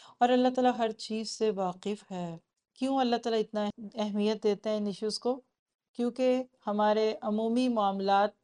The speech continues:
में बिगाड़ कब आता है? जब लेन देन की बात होती है। तो तदब्बर और अमल इन आयात पे देखिएगा। पहली बात यह है कि चूँकि अंबिया कराम के किस्से हम पढ़ रहे हैं, कौमों ने उनके साथ बाद में क्या कुछ किया, तो उलुल अज़म अंबिया के किस्से पढ़िए और दूसरों को बढ़ाएं।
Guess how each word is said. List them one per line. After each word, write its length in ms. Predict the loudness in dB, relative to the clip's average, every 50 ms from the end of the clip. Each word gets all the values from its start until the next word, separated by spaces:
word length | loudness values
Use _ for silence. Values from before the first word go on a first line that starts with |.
| _ -6
में 220 | -4 -4 -2 -2
बिगाड़ 360 | -4 -2 0 2 2 2 2 2
कब 260 | 0 0 0 2 0
आता 260 | 0 0 0 -2 -2
है? 80 | -2 -4 _ _ _ _ _ _ _ _
जब 280 | -10 -2 2 2 2 2 0 _ _ _ _ -2
लेन 280 | -2 0 0 0 -2 -2
देन 260 | -2 -2 -2 -2 -4
की 120 | -4 -4 -4
बात 300 | -2 -2 -4 -4 -6 -8
होती 280 | -10 -8 -8 -6 -4
है। 180 | -2 -2 -2 -4 -8 -14 -20 -20 -20 _ -2
तो 80 | 0 2
तदब्बर 500 | 2 2 2 2 0 0 0 0 0 2
और 120 | 2 2
अमल 280 | 0 0 0 0 2 2
इन 160 | 2 2 2
आयात 360 | 0 2 2 2 2 0 0 _
पे 80 | -4 0
देखिएगा। 560 | 2 0 0 0 -2 -4 -4 -2 -2 -2 -2 -4 -4 -10 -16 -20 -20 -20 _ _
पहली 240 | 2 2 2 2 2
बात 320 | 4 4 4 4 4 2
यह 60 | 0 0
है 80 | 0
कि 100 | 0 -4
चूँकि 320 | -4 -4 -6 -6 -6 -6 -6
अंबिया 320 | -4 -2 0 0 0 0
कराम 360 | 0 -2 -2 0 -2 -2 -4
के 120 | -4 -6 -4
किस्से 340 | -4 -4 -6 -4 -4 -4 -4
हम 160 | -4 -4 -4
पढ़ 200 | -2 -2 -2 -2
रहे 180 | -2 -2 -2 0
हैं, 180 | 0 -2 -4 -6 -12 -20 -20 _ _
कौमों 320 | 4 4 4 6 4 2 0
ने 120 | 0 0
उनके 240 | 0 0 0 -2 -2
साथ 140 | -2 -4 -4 0
बाद 240 | 0 0 0 0 -4
में 120 | -8 -8
क्या 200 | -6 -4 -4 -4 -4
कुछ 200 | -4 -6 -8 -8
किया, 360 | -8 -6 -4 -2 -2 -2 -4 -8 _ _ _ _ -4
तो 100 | -2 -2
उलुल 360 | 0 -2 -2 -2 -2 -4 -6 -4 -4
अज़म 320 | -2 0 0 0 -2 -2 -4
अंबिया 400 | -4 -2 -2 0 2 2 2 2 0
के 180 | -2 -8 -8
किस्से 340 | -6 -6 -6 -4 -4 -4 -4 -2
पढ़िए 340 | -4 -4 -4 -4 -2 -2
और 80 | -2 -2
दूसरों 380 | -2 -4 -6 -6 -6 -8 -6 -4
को 100 | -4 -4
बढ़ाएं। 440 | -4 -4 -4 -2 -2 -2 -2 -4